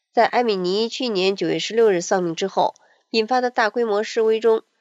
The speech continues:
抗议群众呼喊的主要口号就是“女性、生命和自由”。改革运动领导人哈塔米周日也在声明中说，现在很明显的就是随处可见的不满，他希望利用民间非暴力的方式，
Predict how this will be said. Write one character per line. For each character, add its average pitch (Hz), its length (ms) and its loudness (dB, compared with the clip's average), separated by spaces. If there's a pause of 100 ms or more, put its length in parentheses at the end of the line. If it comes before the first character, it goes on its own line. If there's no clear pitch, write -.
(140)
抗 254 240 0
议 233 80 0
群 202 220 -4
众 220 200 2
呼 254 180 -2
喊 196 160 -2
的 170 100 0
主 165 140 -6
要 190 160 2
口 139 180 -4
号 196 180 -6
就 180 140 -8
是 165 300 -6 (260)
“女 180 160 -6
性、 226 300 -4
生 220 240 -2
命 226 180 -2
和 - 160 -6
自 180 220 -2
由”。 135 260 2 (540)
改 208 180 4
革 220 160 2
运 262 160 -2
动 233 160 2
领 208 140 -2
导 190 140 2
人 170 300 0
哈 233 220 -6
塔 214 240 -4
米 180 260 -4
周 220 160 0
日 220 120 2
也 160 160 0
在 180 140 0
声 190 180 0
明 175 100 0
中 185 140 0
说， 190 320 0 (480)
现 269 240 -4
在 262 160 2
很 202 160 -2
明 185 200 0
显 185 200 -2
的 156 80 -6
就 185 160 -4
是 175 300 0
随 185 280 -4
处 240 240 -2
可 - 220 -4
见 190 160 -2
的 165 60 -2
不 196 140 -2
满， 151 240 -4 (440)
他 226 140 -4
希 262 180 -6
望 233 240 -2
利 240 80 -6
用 202 200 0
民 175 220 -4
间 220 240 -2
非 240 180 -4
暴 233 160 0
力 202 140 -2
的 - 80 -10
方 180 220 -4
式， - 240 -8